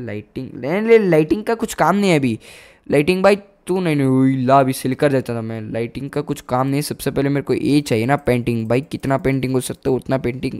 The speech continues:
आ गए तो सही बात है। तू कितना आ सकता है, आ जा भाई, एक ही आ सकते हैं क्या? चलो ठीक, ठीक है, कितना आ सकता है आना चाहिए, क्योंकि भाई अभी इसको मैं तोड़ रहा हूँ। हाँ, नहीं, एफ़ टू पिक है ना, एफ़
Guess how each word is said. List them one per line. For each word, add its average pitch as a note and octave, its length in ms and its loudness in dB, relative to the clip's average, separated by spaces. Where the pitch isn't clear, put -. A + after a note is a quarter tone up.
आ A#2+ 160 0
गए B2+ 140 0
तो C#3 100 -6
सही C3 360 2
बात B2+ 240 2
है। B2 100 -2
तू D3+ 60 -2
कितना F3 380 2
आ E3+ 40 6
सकता E3 260 2
है, B2 60 8
आ - 20 6
जा A2+ 140 2
भाई, G#2+ 160 -2
एक B2 220 0
ही D3 60 4
आ C#3+ 60 4
सकते C#3 260 -6
हैं C#3 80 -2
क्या? C#3 160 -6
चलो A#2 220 0
ठीक, G#2 320 -8
ठीक B2+ 240 -2
है, G#2 80 -10
कितना F3 320 -2
आ G3+ 40 2
सकता G#3 260 2
है F3+ 60 8
आना C3 120 4
चाहिए, A2 180 -2
क्योंकि D3+ 260 -4
भाई A3 220 2
अभी A3 240 0
इसको G3+ 340 2
मैं G#3 120 2
तोड़ F3 360 2
रहा C3 100 2
हूँ। B2 300 -6
हाँ, C#3 540 -2
नहीं, C3+ 180 -2
एफ़ - 180 -8
टू D3 80 -4
पिक - 300 -6
है C3 100 2
ना, B2+ 120 0
एफ़ C3 220 -4